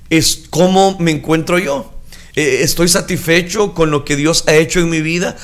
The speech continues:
Porque la Escritura dice que fuimos creados a imagen y semejanza de Dios. Cuando nosotros entendemos esa, ese versículo, esa frase, que fuimos creados a imagen y semejanza de Dios, no habrá mancha,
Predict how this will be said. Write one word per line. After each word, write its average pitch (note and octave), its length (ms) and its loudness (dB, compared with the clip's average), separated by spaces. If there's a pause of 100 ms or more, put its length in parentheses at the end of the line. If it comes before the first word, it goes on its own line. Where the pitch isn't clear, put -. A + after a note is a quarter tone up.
(160)
Porque F3+ 240 2
la F3 80 0
Escritura F3 460 0
dice A3 380 2
que D3 120 -2
fuimos E3+ 540 -4
creados D3+ 760 2 (320)
a C#3+ 120 4
imagen D#3 800 0
y D#3+ 100 -2
semejanza D3 1120 2
de - 160 -6
Dios. F3+ 340 2 (380)
Cuando B3 400 4
nosotros F#3 480 0
entendemos E3 800 0
esa, D#3+ 420 4
ese D#3+ 260 2
versículo, C3+ 600 2
esa D3 180 2
frase, D3 640 2 (240)
que C#3 100 -8
fuimos F3 360 0
creados D#3 500 6
a C3+ 60 2
imagen D3+ 380 0
y C#3+ 60 0
semejanza C#3 640 0
de D3+ 140 0
Dios, E3+ 280 0 (280)
no F3 180 2
habrá E3+ 240 6
mancha, D3+ 680 0